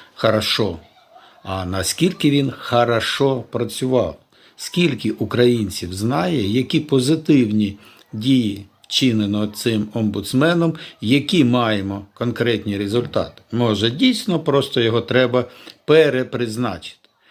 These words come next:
Водночас прем'єр Шмигаль, який сам вже пере-, пересиджений п'ять років на посаді прем'єра, зініціював через Міністерку юстиції подачу <clears throat> пропозиції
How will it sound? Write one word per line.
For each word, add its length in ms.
Водночас 720
прем'єр 580
Шмигаль, 500
який 420
сам 340
вже 260
пере-, 340
пересиджений 1080
п'ять 400
років 600
на 420
посаді 540
прем'єра, 680
зініціював 1000
через 380
Міністерку 680
юстиції 720
подачу 720
<clears throat> 200
пропозиції 920